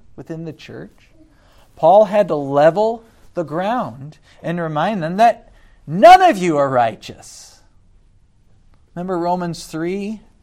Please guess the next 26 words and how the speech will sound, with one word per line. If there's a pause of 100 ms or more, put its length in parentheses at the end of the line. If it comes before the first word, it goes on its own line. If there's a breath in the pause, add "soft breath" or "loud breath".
(100)
nine?
"What
then?
Are
we
Jews (100)
any
better
off? (580 soft breath)
No,
not
all. (340)
Not
at
all. (560 soft breath)
For
we
have
already
charged
that
all,
both
Jews
and
Greeks,